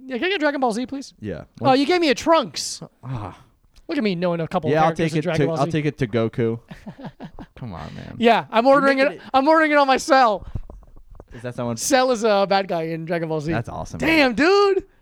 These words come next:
Speaker 1: Dude.
Speaker 2: I remember I was in sixth grade, I think, and I
Speaker 1: What?
Speaker 2: told everyone I was gonna I was gonna bleach my hair and dye it bright yellow,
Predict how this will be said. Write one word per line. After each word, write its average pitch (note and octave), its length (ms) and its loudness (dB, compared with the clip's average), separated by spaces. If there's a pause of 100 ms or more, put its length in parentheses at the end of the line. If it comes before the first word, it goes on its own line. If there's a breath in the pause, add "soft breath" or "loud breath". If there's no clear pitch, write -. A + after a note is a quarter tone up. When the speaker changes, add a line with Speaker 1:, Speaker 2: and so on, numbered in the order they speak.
(220)
Speaker 1:
Dude. D#4 1040 4 (260)
Speaker 2:
I - 80 -8
remember A#2+ 320 -4
I A2+ 80 -2
was G#2 220 -6
in G2 420 -10
sixth - 640 -14
grade, F#2 420 -8
I C3+ 120 -8
think, C#3+ 360 -14 (680)
and A2 120 -8
I A2 40 -4
Speaker 1:
What? - 80 -12
Speaker 2:
told B2 260 -4
everyone F#2+ 680 -8 (120)
I G2 100 -10
was G2 160 -10
gonna G2+ 300 -12 (1300)
I - 40 -14
was A#2 80 -8
gonna A2 140 -8
bleach G#2 360 -10
my F#2+ 140 -10
hair F#2+ 220 -8
and F2+ 140 -10
dye F2 200 -8
it F2 220 -14
bright F2+ 320 -8
yellow, F2+ 580 -12